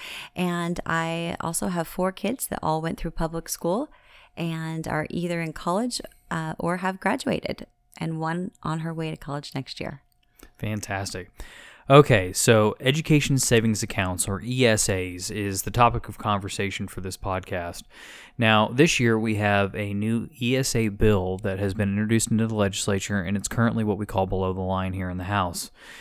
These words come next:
Speaker 2: And so it could see action at any point whenever the majority leader decides to potentially bring it up. So with that, what does this E S A do? Why is it,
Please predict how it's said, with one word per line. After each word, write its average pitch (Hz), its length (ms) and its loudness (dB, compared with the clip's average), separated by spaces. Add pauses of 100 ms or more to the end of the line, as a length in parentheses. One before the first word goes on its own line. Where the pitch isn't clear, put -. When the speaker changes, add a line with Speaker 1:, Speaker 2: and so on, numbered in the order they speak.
(160)
Speaker 2:
And 104 160 2
so 101 320 6
it 110 160 0
could 165 240 8
see 127 200 4
action 110 320 4
at 104 120 4
any 104 160 2
point 104 300 2
whenever 101 280 0
the 95 100 -2
majority 98 360 0
leader 95 240 -2
decides 92 340 -2
to - 80 -8
potentially 95 360 -2
bring 90 200 -4
it 95 80 0
up. 104 320 0 (380)
So 117 320 12
with 117 320 6
that, 113 240 8
what 110 160 8
does 180 160 10
this 147 200 4
E 131 200 6
S 120 180 6
A 110 160 6
do? 95 500 0
Why 113 360 10
is 147 160 8
it, 131 260 4